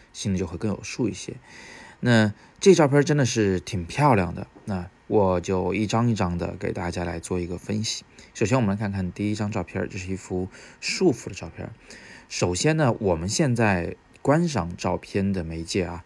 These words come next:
很多时候都是用手机来看，所以这也导致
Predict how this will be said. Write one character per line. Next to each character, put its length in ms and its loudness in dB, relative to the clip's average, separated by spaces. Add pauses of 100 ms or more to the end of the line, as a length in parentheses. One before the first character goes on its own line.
很 240 -4
多 160 2
时 220 -2
候 240 -4
都 160 -4
是 400 -6
用 180 -6
手 240 -6
机 140 -4
来 100 -2
看， 220 -12 (680)
所 100 0
以 60 4
这 100 8
也 80 10
导 240 4
致 400 2